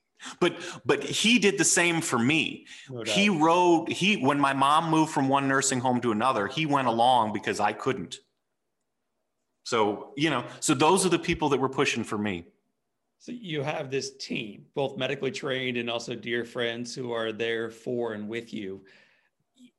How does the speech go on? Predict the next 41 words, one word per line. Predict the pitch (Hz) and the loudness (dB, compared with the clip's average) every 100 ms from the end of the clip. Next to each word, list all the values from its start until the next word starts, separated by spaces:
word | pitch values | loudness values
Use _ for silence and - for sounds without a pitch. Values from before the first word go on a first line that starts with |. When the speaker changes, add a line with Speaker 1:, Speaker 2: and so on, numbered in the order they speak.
| _ | _
Speaker 2:
You | 151 147 | -6 -4
go | 143 170 | -2 -2
ahead | 170 165 160 | -2 -2 -2
and | 123 | -4
have | 104 131 135 | -4 -6 -6
this | 107 - | -8 -8
surgery | 123 120 120 101 104 | -6 -6 -6 -10 -10
on | 120 | -10
the, | 117 - | -10 -8
on | 120 | -8
the | 113 | -6
adrenal | 110 120 113 | -8 -8 -8
gland, | 110 107 107 101 | -8 -8 -6 -6
and, | 101 - | -8 -10
and | 123 123 - | -12 -12 -14
we | 156 139 | -8 -6
won't | 139 160 - _ 220 _ _ - | -6 -8 -12 _ -20 _ _ -4
break | 147 151 - | -2 -2 -4
this | 127 - | -4 -2
into | 123 120 139 | -2 -2 -6
the | 117 | -6
specifics, | - 123 - 117 113 101 - - - _ _ - | -6 -8 -6 -6 -6 -12 -14 -18 -20 _ _ -6
but | - | -4
needless | 180 190 156 | -2 -4 -4
to | - | -6
say, | 117 147 123 | -6 -4 -4
it's, | 107 - | -4 -8
it's | 160 120 | -12 -8
a, | 110 - | -10 -10
it's | - 123 | -12 -8
a | |
risky | 104 117 - | -6 -6 -8
surgery. | - 117 104 - - _ _ _ | -12 -14 -14 -18 -20 _ _ _
It's | - - | -12 -6
never | 180 151 | -4 -4
been | 123 117 | -4 -4
done | 110 | -6
before. | 104 - - - _ _ - | -8 -14 -16 -18 _ _ -8
Speaker 1:
Mm-hmm. | 170 214 - _ _ _ _ _ _ _ | -6 -6 -10 _ _ _ _ _ _ _
Yeah. | 127 135 - - - - | -2 -2 -4 -18 -20 -10
Speaker 2:
What, | 147 202 214 | -2 -2 -2